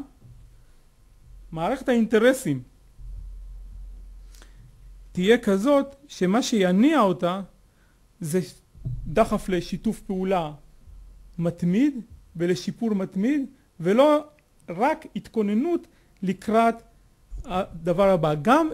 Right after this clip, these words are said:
את התקופות השלום, ה-, ה-, תקופות השלום שלי, הם יהיו, אה, למעשה רק סוג של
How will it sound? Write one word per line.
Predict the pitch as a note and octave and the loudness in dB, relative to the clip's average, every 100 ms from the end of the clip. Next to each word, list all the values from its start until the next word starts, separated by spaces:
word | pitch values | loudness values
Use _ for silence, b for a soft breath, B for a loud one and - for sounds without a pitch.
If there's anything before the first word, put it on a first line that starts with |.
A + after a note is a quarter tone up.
| A3 | -2
את | A3 | -2
התקופות | A3 - - C4 C4 | -4 -6 4 4 4
השלום, | - G#3 B3 A3+ G3+ b b b - | 2 6 6 6 2 b b b -6
ה-, | D#3+ | -2
ה-, | D#3 D#3+ G#3 E3+ F#3 | -2 -2 -4 -4 -2
תקופות | E3+ - - C4 | -4 -2 4 6
השלום | B3+ A#3 C#4+ D#4 | 6 6 6 6
שלי, | C4+ A3 A#3+ B3+ B B B | 4 6 4 0 B B B
הם | F#3 G#3 | 4 6
יהיו, | G#3 A#3+ B3 B3+ | 8 8 6 4
אה, | G3+ F#3 G3 F#3+ | 2 2 2 2
למעשה | F#3+ G3+ G3+ G3+ - C4 B3+ B3+ B B - | 2 2 2 2 6 8 8 4 B B -2
רק | F#3 A#3 - | 2 2 0
סוג | - B3+ - | -2 0 0
של | - A3 G3+ G3+ | 0 2 2 2